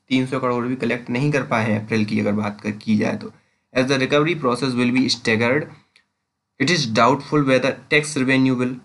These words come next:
register any positive growth in two thousand twenty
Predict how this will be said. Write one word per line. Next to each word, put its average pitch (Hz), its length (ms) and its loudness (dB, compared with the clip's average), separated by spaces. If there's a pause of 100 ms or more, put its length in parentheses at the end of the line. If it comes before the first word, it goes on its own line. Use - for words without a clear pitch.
(360)
register 135 440 0 (100)
any 135 180 0
positive 120 460 0
growth 120 240 0
in 131 240 -6
two 120 160 0
thousand 117 360 0 (300)
twenty 117 340 2